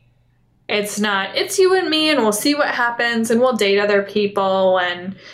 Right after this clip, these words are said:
you know, we'll examine this thing and this culture and we'll go on Tinder and we'll swipe other people and we'll date other people." It's, "No, it's you. It's me. We're meant to be."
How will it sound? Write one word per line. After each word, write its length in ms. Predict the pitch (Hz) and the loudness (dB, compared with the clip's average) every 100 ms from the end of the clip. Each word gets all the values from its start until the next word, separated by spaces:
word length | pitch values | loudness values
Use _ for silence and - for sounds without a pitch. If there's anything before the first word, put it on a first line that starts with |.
| - - | -12 -2
you 120 | 226 | 0
know, 160 | 214 202 | 2 2
we'll 160 | 202 | 2
examine 480 | 208 214 233 240 240 | 2 0 0 -2 0
this 200 | 226 - | 0 0
thing 480 | 220 214 202 202 202 | 0 2 2 2 0
and 400 | 185 180 180 196 - | -2 -6 -14 -6 -2
this 200 | 220 220 | -2 -2
culture 540 | 208 202 202 196 190 | 0 0 2 2 2
and 160 | 180 180 | 2 0
we'll 80 | 190 | 0
go 240 | 240 254 | 2 2
on 140 | 247 226 | 0 -2
Tinder 400 | - 202 202 196 | -2 0 2 2
and 100 | 202 | 2
we'll 120 | 269 | 0
swipe 340 | 302 370 381 359 | 2 0 0 0
other 220 | 294 277 | 0 0
people 720 | 269 247 254 240 233 240 240 | -4 -6 -2 0 2 2 2
and 100 | 240 | 2
we'll 160 | 262 | 0
date 240 | 226 202 202 | 2 2 2
other 220 | 196 202 | 2 -2
people." 880 | 202 202 196 202 196 196 196 190 - _ _ _ _ - | -2 -4 -2 0 2 2 0 -2 -8 _ _ _ _ -2
It's, 420 | 220 214 - - - | 0 0 -6 -10 -4
"No, 320 | 247 302 294 | 0 2 0
it's 240 | 294 285 | -2 -6
you. 380 | 262 240 240 233 - | 0 0 0 -2 -6
It's 200 | 247 226 | -4 0
me. 380 | 208 202 202 - | 0 0 -2 -2
We're 120 | 214 | 0
meant 200 | 220 - | 0 -2
to 60 | 220 | -2
be." 400 | 190 180 190 | -2 -4 -8